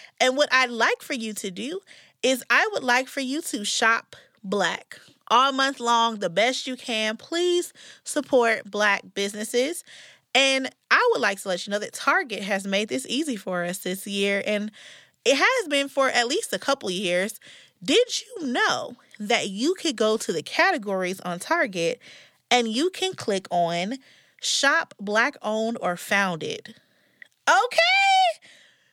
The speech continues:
Target will let you sort through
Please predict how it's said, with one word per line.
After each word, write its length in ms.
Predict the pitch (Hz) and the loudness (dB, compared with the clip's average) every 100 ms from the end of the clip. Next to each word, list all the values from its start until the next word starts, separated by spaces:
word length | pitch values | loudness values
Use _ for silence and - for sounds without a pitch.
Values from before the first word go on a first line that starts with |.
| _ | _
Target 360 | - 359 392 381 | 0 2 2 0
will 120 | 311 | 0
let 280 | 294 285 - | 2 0 -2
you 300 | 294 269 247 - _ _ | -2 -2 -6 -10 _ _
sort 480 | 240 - 302 302 - - | -12 -4 0 0 0 -6
through 240 | 254 233 | -4 -4